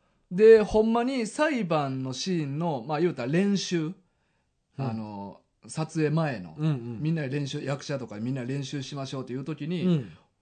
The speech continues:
Speaker 1: 当時ほんまにその時の弁護士やってた人にも来てもらって、
Speaker 2: うわ。
Speaker 1: ほんまの、いや、ここはもっとこういうテンポで普通は喋りますみたいな。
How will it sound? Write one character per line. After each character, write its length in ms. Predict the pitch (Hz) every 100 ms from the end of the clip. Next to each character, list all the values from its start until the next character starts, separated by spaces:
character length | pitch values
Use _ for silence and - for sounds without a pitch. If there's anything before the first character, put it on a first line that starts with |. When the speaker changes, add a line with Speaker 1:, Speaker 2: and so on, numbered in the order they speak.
| -
Speaker 1:
当 340 | - 311 247
時 140 | 202 240
ほ 240 | - 196
ん 180 | 196 196
ま 100 | 202
に 320 | 233 277 220 -
そ 240 | - 208
の 80 | 196
時 240 | 196 180
の 80 | 160
弁 260 | 147 143 151
護 140 | 170
士 160 | 165 127
や 80 | 135
っ 80 |
て 100 | 135
た 120 | 113 98
人 180 | -
に 180 | 92 110
も 120 | 117
来 120 | 107 -
て 80 |
も 140 | 131 113
ら 80 | 78
っ 40 |
て、 320 | _ 98 90 117
Speaker 2:
う 80 |
わ。 140 | 160 - - _ _ _ _ _
Speaker 1:
ほ 200 | - 180
ん 180 | 185 185
ま 140 | 190
の、 300 | 202 208 - _ _ _ 185
い 60 |
や、 120 | 185 170
こ 160 | 185
こ 120 | 202
は 100 | 170
も 120 | 131 139
っ 60 |
と 100 | 117
こ 220 | - 143
う 60 | 139
い 60 | 131
う 180 | 131
テ 140 | 131 135
ン 100 | 107
ポ 140 | 87
で 200 | 87 82 -
普 160 | 101 117
通 160 | - 107
は 100 | 98
喋 260 | 117 101
り 80 | 90
ま 120 | 87
す 100 | -
み 80 | 50
た 80 | -
い 60 |
な。 80 | -